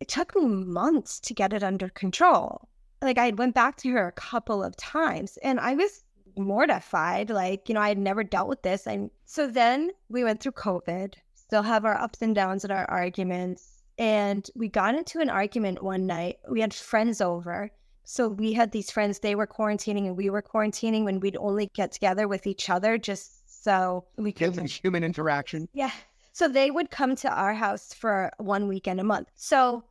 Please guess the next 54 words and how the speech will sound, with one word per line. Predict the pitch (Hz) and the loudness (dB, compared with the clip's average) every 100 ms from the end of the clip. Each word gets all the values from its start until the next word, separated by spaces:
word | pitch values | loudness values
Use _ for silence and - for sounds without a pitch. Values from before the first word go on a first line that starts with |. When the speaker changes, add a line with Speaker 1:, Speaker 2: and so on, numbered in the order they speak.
| _ | _
Speaker 1:
they | 247 | -4
came | - 247 277 | 0 0 2
over | 277 262 233 | 2 -2 -2
one | 202 196 | -2 -2
weekend | 190 - 180 185 | -6 -4 -4 -2
and | 190 | 0
they | 185 | 0
were | 190 | -2
visiting | 190 233 240 196 180 | -2 -2 0 -2 0
and | 180 190 | -2 -4
we | |
started | - - 226 233 302 - | -8 -2 2 2 0 -2
getting | 240 233 | 0 2
into | 214 202 202 | 0 -2 -6
this | 196 - - - | -10 -10 -18 0
argument, | 214 233 220 185 156 123 | 0 2 0 -2 -2 -8
him | - 226 196 | -4 -2 0
and | 196 | 2
I. | 202 185 170 - | 2 2 -2 -2
And | 214 196 196 - - | 0 0 -2 -6 -12
he, | - 254 | -4 -4
like, | 220 240 220 - | 2 2 2 -4
when | 254 254 | 0 2
we | 269 | 2
would | 302 | 0
argue, | 202 208 247 | 0 0 -2
he | 220 | -4
wouldn't | 208 214 - | -2 -2 0
let | 208 | -2
me | - | -2
come | 208 214 | -2 0
out | 196 190 | 0 0
of | 185 | -4
the | 180 | -4
room. | 190 190 208 | -2 0 0
Like, | 185 - | 0 -4
the | |
whole | 214 240 208 | 0 0 0
blocking, | 196 175 175 233 | 0 0 0 -2
I | 208 | -2
could | - | -4
totally | - 247 233 220 | -4 -2 0 0
relate | 202 196 185 | 0 0 -2
to | 196 | -4
the | 190 | -6
blocking | 180 175 - 208 | -2 -2 0 -2
my | 185 175 | 0 -4
path | - 185 170 180 - | -4 -2 0 -4 -4
and | 180 | -2
not | 185 156 | -2 -2
letting | 220 196 196 | -2 0 0
me | 190 | 0
get | 185 175 | -2 -4
by. | 165 | -4